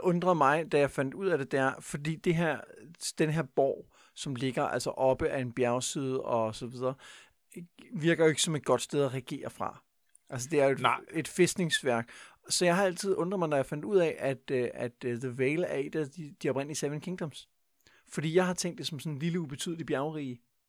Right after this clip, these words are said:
Speaker 2: Okay. Øhm, jeg har en eller anden idé om, og det er muligt, det bare er sådan headcanon. Øh,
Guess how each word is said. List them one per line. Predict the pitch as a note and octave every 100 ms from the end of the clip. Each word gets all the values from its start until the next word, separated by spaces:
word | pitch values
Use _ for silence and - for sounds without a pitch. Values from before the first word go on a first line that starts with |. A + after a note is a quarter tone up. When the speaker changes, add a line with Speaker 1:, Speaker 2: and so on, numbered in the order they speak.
| _ -
Speaker 2:
Okay. | A#3 F3+ C3 _ _ - - - _ _
Øhm, | F3 E3+ D#3+ E3 F#3
jeg | E3+
har | F#4 - A3+ A3+
en | G#3
eller | G3
anden | G3 G3
idé | F3+
om, | E3 -
og | D#3
det | F#3+
er |
muligt, | F#3 G3+
det | F3
bare | D#3 D#3 E3+
er |
sådan | C#3+ E3
headcanon. | - F#3 - F3 C#3+ B2 A#2+ B2
Øh, | C3+ A#2+ A#2 A2+ A2